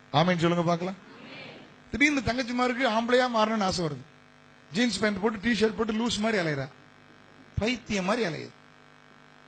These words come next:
ஏமா இப்படி சொன்னா புரியாது, புரியுற மாதிரி பேசட்டா? இன்னைக்கு காலையில நான் வரும்போது பிரசங்கத்துக்கு ஒரு காஞ்சிபுரம் சேலை கட்டிட்டு வந்திருந்தா எப்படிக்கா இருந்திருக்கும்? விளங்கலையோ? ஏமா காலையில பிரசங்கம் பண்ண வரும்போது நான் சஃபாரி போடாம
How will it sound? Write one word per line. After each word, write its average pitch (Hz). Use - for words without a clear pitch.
ஏமா 220
இப்படி 202
சொன்னா 233
புரியாது, 196
புரியுற 233
மாதிரி 226
பேசட்டா? 202
இன்னைக்கு 156
காலையில 180
நான் 147
வரும்போது 170
பிரசங்கத்துக்கு 180
ஒரு 160
காஞ்சிபுரம் 165
சேலை 165
கட்டிட்டு 170
வந்திருந்தா 180
எப்படிக்கா 175
இருந்திருக்கும்? 196
விளங்கலையோ? 190
ஏமா 196
காலையில 208
பிரசங்கம் 202
பண்ண 214
வரும்போது 180
நான் 185
சஃபாரி 190
போடாம 160